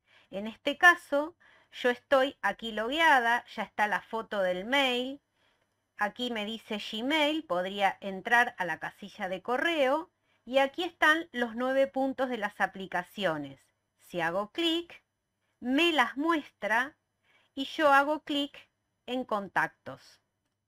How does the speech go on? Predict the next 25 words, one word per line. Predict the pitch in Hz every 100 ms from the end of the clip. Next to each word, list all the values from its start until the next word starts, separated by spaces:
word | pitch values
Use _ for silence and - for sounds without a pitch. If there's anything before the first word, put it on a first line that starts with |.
| _ _ _ _
Me | 202 208
redirecciona | 202 214 220 233 233 - 320 320 254 262 330 -
a | 202
la | 190 185
interfaz | 190 185 175 - 233 240
de | 233
trabajo | - 240 226 233 -
de | 294 254
contactos. | 190 175 165 160 156 _ 143 135 _ _ _ _ _
Por | - 226
otro | 233 - 262 285
lado, | 349 294 240 247 311 - _ _ _ _ -
puedo | 302 294
ingresar | 269 233 226 226 349 320 196
directamente | 190 220 208 226 240 302 269 226 247 285 - -
a | 196
mi | 190
casilla | 175 170 - 220 - 220
de | 233
correo. | - 277 359 330 269 277 330 _ _ _ -
Aquí | 202 196 226
arriba | 202 220 233 220
a |
la | 220
derecha | 233 285 302 - - 277 285